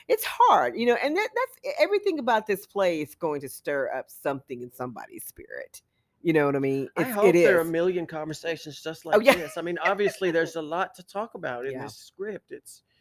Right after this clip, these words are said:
Speaker 2: there's depth to it. We gotta make sure people know how to get tickets.
Speaker 1: Yes, please, go ahead and tell us right now because we have, like, three minutes.
Speaker 2: Okay.
Speaker 1: <laughs>
Speaker 2: The easiest way to get tickets to Permanent Collection, which opens February third and runs the first three weekends in February.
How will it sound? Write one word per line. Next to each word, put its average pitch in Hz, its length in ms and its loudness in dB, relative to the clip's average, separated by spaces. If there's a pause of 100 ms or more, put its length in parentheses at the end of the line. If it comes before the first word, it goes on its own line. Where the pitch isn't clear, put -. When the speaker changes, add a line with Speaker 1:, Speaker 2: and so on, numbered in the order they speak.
(440)
Speaker 2:
there's 160 180 -10
depth 170 460 -8
to 131 160 -6
it. 117 240 -8
We 151 80 -8
gotta 175 240 2
make 175 120 -2
sure 185 160 -10
people 180 280 -8
know 160 100 -8
how 170 100 -4
to 151 80 -8
get 160 220 -8
tickets. - 480 -10
Speaker 1:
Yes, 180 300 6
please, 226 300 0
go - 140 -2
ahead 202 200 4
and - 80 -8
tell 190 180 0
us 165 160 -2
right 170 200 2
now 165 160 2
because 165 280 -6
we 165 120 -4
have, 170 160 -2
like, 156 160 -4
three 160 180 -2
minutes. 147 400 -6 (280)
Speaker 2:
Okay. 190 440 2
Speaker 1:
<laughs> 427 40 10 (600)
Speaker 2:
The - 240 2
easiest 240 400 0
way 214 140 6
to 185 80 4
get 165 220 2
tickets 185 380 -2
to 160 80 -12
Permanent 175 440 -4
Collection, 156 400 -6
which 156 280 -4
opens 165 420 2
February 170 640 0
third 135 640 -6 (360)
and 135 240 -6
runs 131 480 -4 (120)
the 139 100 -8
first 139 360 -4
three 165 220 -2
weekends 139 520 -6
in 143 180 -8
February. 117 800 -8